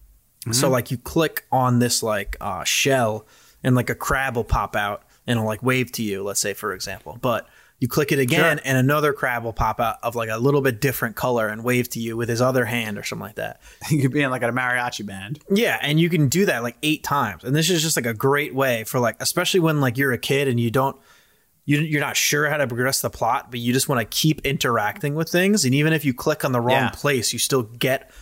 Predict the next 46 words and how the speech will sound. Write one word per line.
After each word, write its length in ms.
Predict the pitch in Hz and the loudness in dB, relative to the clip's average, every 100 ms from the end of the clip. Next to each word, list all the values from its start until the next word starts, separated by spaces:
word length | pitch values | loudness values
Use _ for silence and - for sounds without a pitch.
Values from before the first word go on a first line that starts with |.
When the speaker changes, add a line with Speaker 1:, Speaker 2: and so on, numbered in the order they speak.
| - | -4
Speaker 1:
a 80 | 127 | 0
lot 160 | 127 113 | 2 0
of 80 | |
feedback 560 | - 156 165 127 110 98 | 0 2 2 2 0 -2
from 160 | - 113 | -4 -4
the 80 | 104 | -4
game. 340 | 123 123 - - _ _ _ _ _ _ _ _ _ _ _ | -2 -2 -4 -12 _ _ _ _ _ _ _ _ _ _ _
So, 120 | - 151 | -4 0
like, 140 | 135 | 0
the, 100 | 135 | 0
Speaker 2:
Keeps 240 | 131 190 160 | 2 4 6
Speaker 1:
you 100 | 180 | 4
Speaker 2:
them 100 | - | 4
entertained. 240 | 175 202 | 4 2
Speaker 1:
input 260 | - 147 - | 2 0 0
things 280 | 139 127 127 | 0 0 0
and 100 | 127 | -2
you're 80 | |
getting 440 | 113 139 147 147 135 | 0 0 0 0 0
things 240 | 139 120 | 0 0
back. 300 | 123 120 110 | -2 -2 -2
Even 200 | 139 143 | 0 2
when 160 | 143 139 | 2 2
you 100 | 127 | 2
do 160 | 135 | 2
things 260 | 131 120 113 | 0 -2 -2
wrong, 240 | 123 127 | -2 -2
you're 120 | 113 110 | -2 -4
getting 180 | 117 | -4
positive 420 | 107 110 110 113 107 | -2 -2 -2 -6 -4
feedback. 400 | 123 120 90 95 | -4 -2 -4 -2
So 100 | 123 | 0
I 40 | |
think 140 | 131 170 | 2 2
it's, 180 | 131 - | 0 0
it's, 400 | 139 - - - - _ - | -2 -4 -6 -8 -16 _ -6
like, 140 | 131 | -4
a 60 | 117 | -2
good 260 | 107 120 - | 0 -2 -2
game 260 | 110 123 | -4 -4
for 140 | - 104 | -6 -8
kids 320 | 135 120 - | -4 -4 -4
to 60 | - | -4
keep 180 | 135 120 | -2 -2
them 140 | 117 | -2
entertained 580 | 117 110 107 117 110 | -4 -6 -8 -6 -6